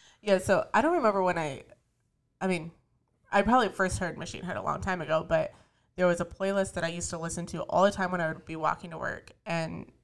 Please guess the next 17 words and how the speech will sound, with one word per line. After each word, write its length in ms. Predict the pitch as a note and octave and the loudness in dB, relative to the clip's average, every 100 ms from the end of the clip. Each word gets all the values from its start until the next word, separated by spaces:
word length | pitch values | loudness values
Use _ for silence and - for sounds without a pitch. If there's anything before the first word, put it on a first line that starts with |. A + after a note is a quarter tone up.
| _ _ - | _ _ -6
um, 560 | F3 D#3 D3+ - F3+ - _ _ _ | -4 -2 -6 -10 -14 -18 _ _ _
Is 140 | G3 | -8
Anyone 340 | F#3 F#3+ F#3+ F#3 | -4 -2 0 0
Out, 200 | D3+ - - | -2 -4 -6
or 140 | D#3 | -4
Anybody 340 | - F#3+ E3+ E3 | -2 -2 -2 0
Out 200 | D3 - | -2 -2
There, 240 | - - - _ | -12 -12 -16 _
um, 460 | - D3+ E2+ F3+ G3 _ _ _ _ - | -2 -2 -4 -8 -16 _ _ _ _ -4
is 100 | F3 | 2
on 200 | D3+ B2 | 2 2
there. 240 | - - _ _ _ - - | -8 -12 _ _ _ -18 -4
And, 400 | F3 E3 G#2 - | 0 0 0 -4
like, 180 | E3 - | -6 -2
that's 320 | E3+ E3+ - | 0 0 -2
the 120 | - | -8
song. 600 | F3 F3+ E3 D3 C3+ E3+ | -4 -2 0 -2 -6 -10